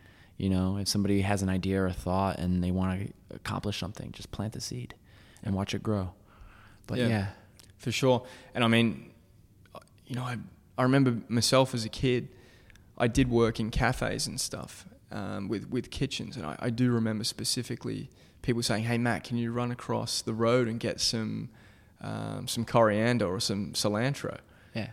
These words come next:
Speaker 1: And you
Speaker 2: And
Speaker 1: knew exactly what it was.
Speaker 2: No, I had no idea.
Speaker 1: Oh, you didn't know?
Speaker 2: No, I had no idea. So to, like, compare to you,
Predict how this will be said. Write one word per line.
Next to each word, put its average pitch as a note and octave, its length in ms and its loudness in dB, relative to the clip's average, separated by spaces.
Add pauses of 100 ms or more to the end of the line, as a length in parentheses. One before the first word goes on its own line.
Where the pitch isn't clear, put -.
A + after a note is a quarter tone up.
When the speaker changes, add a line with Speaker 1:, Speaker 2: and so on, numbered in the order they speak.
(220)
Speaker 1:
And A2+ 100 2
you A2+ 60 6
Speaker 2:
And A#2 120 8
Speaker 1:
knew A2 40 8
exactly G#2 400 4
what G2 140 4
it F#2 40 0
was. G2 100 4
Speaker 2:
No, F3+ 120 8
I B2+ 80 6
had A2+ 80 4
no B2 180 6
idea. D3 200 4
Speaker 1:
Oh, E3 100 4
you D3 120 0
didn't D3 160 -2
know? D3+ 200 -4
Speaker 2:
No, G3 160 -2
I D3+ 80 0
had A#2+ 120 -2
no C3 260 4
idea. E3 340 0
So B2 200 2
to, A#2+ 160 0
like, A2+ 140 4
compare B2+ 440 -2
to - 140 -2
you, C3+ 300 2